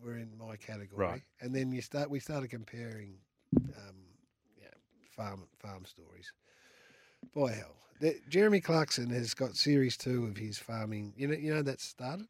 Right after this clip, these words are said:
Speaker 2: Yes, yes.
Speaker 1: I've
Speaker 2: I
Speaker 1: been
Speaker 2: saw it
Speaker 1: watching.
Speaker 2: advertised.
Speaker 1: I watched it. I'm into up to the fourth
Speaker 2: Right.
Speaker 1: episode. It, it, there are that many Jeremy Clarksons in this world, particularly
Speaker 2: Mm.
Speaker 1: down that way,
Speaker 2: Mm.
Speaker 1: of which I put my hand high in the air.
Speaker 2: Mm.
Speaker 1: But I'm not the worst.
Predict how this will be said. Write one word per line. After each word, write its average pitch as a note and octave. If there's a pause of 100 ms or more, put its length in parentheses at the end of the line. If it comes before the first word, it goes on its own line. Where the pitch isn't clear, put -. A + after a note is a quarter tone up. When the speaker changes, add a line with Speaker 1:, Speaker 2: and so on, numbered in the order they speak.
Speaker 2:
Yes, D3+ (160)
yes. C3+ (100)
Speaker 1:
I've C#3
Speaker 2:
I -
Speaker 1:
been B2
Speaker 2:
saw A#2
it -
Speaker 1:
watching. B2+
Speaker 2:
advertised. G#2
Speaker 1:
I C#3
watched C#3
it. G2+
I'm A#2
into A2 (260)
up G#2+
to G#2
the F#2+
fourth G#2
Speaker 2:
Right. F#2
Speaker 1:
episode. F#2+
It, A2
it, E3 (400)
there D3+
are D3+
that F#3
many F3
Jeremy C3+
Clarksons G#2
in F#2+
this F#2+
world, F#2 (240)
particularly A#2
Speaker 2:
Mm. A#2+
Speaker 1:
down A2+
that -
way, - (220)
Speaker 2:
Mm. F#2
Speaker 1:
of A#2
which A#2+
I B2+
put B2+
my A#2
hand G#2
high A2+
in G#2
the F#2+
air. F#2
Speaker 2:
Mm. G2+ (520)
Speaker 1:
But B2
I'm C3+
not B2
the G#2
worst. G2